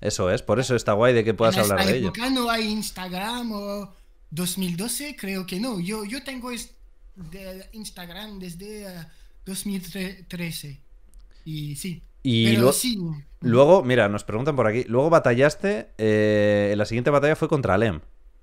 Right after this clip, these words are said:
Speaker 2: Sí.
Speaker 1: Y Alem es un gran amigo tuyo.
Speaker 2: Ah, sí, fue
Speaker 1: ¿Y, y
Speaker 2: eh,
Speaker 1: cómo,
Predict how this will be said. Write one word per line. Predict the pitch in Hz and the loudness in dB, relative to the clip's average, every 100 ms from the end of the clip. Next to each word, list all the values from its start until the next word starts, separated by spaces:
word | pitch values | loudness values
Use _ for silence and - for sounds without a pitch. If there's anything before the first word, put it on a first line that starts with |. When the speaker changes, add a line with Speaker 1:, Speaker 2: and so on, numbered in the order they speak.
| - | -20
Speaker 2:
Sí. | - - 175 131 - - - | -14 -8 -8 -8 -14 -20 -14
Speaker 1:
Y | - 113 | -2 4
Alem | 95 117 139 | 6 6 6
es | - - - | 2 -4 -4
un | 110 117 104 | 0 0 4
gran | 113 113 | 6 6
amigo | 101 107 92 | 6 2 2
tuyo. | 160 123 80 - - - - - - - | 2 2 -2 -6 -18 -20 -20 -20 -20 -20
Speaker 2:
Ah, | - 175 196 208 | -8 -4 -4 -4
sí, | - 285 247 185 | -2 -2 0 -2
fue | - 180 | -4 0
Speaker 1:
¿Y, | 120 120 113 143 | 4 6 4 2
y | 185 | 2
Speaker 2:
eh, | |
Speaker 1:
cómo, | 165 147 143 | 6 8 8